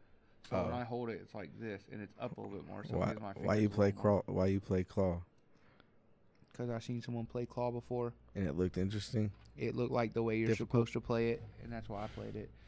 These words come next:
Speaker 1: But I can play both ways, but when I'm in, like, tight situations, so I mainly play Call of Duty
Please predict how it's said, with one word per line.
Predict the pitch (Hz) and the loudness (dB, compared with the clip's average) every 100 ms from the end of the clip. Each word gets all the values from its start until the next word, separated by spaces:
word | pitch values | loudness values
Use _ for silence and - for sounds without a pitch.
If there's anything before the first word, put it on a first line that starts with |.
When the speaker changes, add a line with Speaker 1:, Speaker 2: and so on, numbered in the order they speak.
| - - | -16 2
Speaker 1:
But | 139 | 6
I | 147 | 6
can | 143 139 | 4 0
play | - 165 | 2 2
both | 127 120 123 | 4 2 4
ways, | 139 135 127 | 2 2 2
but | 120 | 0
when | 117 | 0
I'm | 117 127 | 0 0
in, | 123 | 0
like, | 117 - | -2 -2
tight | 120 123 | -2 -2
situations, | 127 117 113 117 131 - | -4 0 0 0 -4 2
so | 131 | 4
I | 135 | 6
mainly | 143 139 143 | 6 2 0
play | 143 147 | 0 0
Call | 135 131 | 4 2
of | 123 | 2
Duty | 107 117 | 0 -2